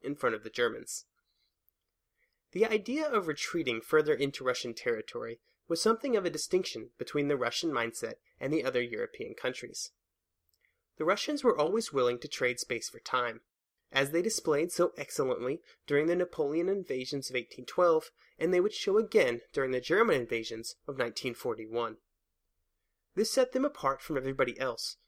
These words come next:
who fought tooth and nail for every foot of their territory. The final plan agreed upon by the Russian commanders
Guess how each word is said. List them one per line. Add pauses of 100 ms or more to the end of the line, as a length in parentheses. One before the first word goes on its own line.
who
fought
tooth
and
nail
for
every
foot
of
their
territory. (1900)
The
final
plan
agreed
upon
by
the
Russian
commanders